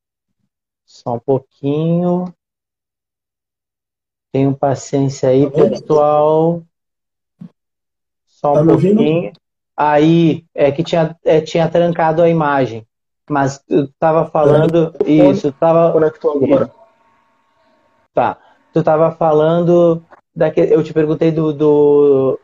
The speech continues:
Speaker 1: que tu não conseguiu participar das atividades do basquete
Speaker 2: Sim.
Speaker 1: dentro da escola.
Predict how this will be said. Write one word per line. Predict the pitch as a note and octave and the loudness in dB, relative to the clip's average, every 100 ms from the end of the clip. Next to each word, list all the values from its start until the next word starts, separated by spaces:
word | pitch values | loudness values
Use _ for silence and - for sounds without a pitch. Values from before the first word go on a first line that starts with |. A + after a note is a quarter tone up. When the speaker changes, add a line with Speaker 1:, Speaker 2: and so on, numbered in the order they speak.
| _ | _
Speaker 1:
que | - | -4
tu | D#3 E3+ | 0 0
não | E3 | 0
conseguiu | E3 E3+ E3+ D3+ F3 F3 | 0 -2 -2 -2 0 0
participar | F3 D#3+ - - E3+ E3 | 0 -4 -4 -10 -4 -2
das | E3+ E3+ | 0 -2
atividades | E3 D#3+ E3 D#3 C#3+ C#3+ D#3 D#3+ D3+ | -2 -4 -4 -2 0 0 0 -2 -4
do | C#3 | -4
basquete | D3 D3 C3+ - D#3+ | 0 0 -2 -2 0
Speaker 2:
Sim. | E3 F3+ | 2 2
Speaker 1:
dentro | D#3+ E3 E3+ | 2 2 0
da | E3 | 0
escola. | E3 E3 - D3 B2+ | 0 -2 -2 0 0